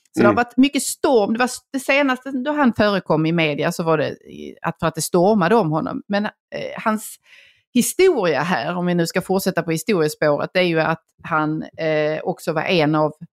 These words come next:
Speaker 1: huvudutredarna i, eh,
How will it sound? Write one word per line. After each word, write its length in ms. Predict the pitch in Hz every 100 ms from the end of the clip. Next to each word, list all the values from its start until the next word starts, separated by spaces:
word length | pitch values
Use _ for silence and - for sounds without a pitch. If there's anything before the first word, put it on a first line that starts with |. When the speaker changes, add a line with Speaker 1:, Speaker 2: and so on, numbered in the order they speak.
| _ _ _ _ -
Speaker 1:
huvudutredarna 1120 | 165 233 208 165 160 208 226 247 220 180 170 -
i, 320 | 185 175 165
eh, 100 | 160